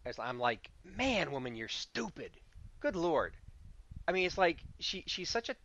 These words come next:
she's, she's, she's calling Riker, um, you know, blind or whatever,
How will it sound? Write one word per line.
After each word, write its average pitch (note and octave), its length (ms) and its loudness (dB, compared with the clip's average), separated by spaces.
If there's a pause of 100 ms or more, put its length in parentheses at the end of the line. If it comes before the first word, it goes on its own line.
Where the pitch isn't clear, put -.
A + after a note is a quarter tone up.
(140)
she's, E3+ 240 -6 (140)
she's, - 460 -4 (480)
she's F#3 240 -2
calling A3+ 460 6 (280)
Riker, E3+ 720 4 (880)
um, G#2 680 4 (840)
you C#3 80 -4
know, G#2 160 -4
blind C3 640 6
or B2 80 0
whatever, A#2 760 6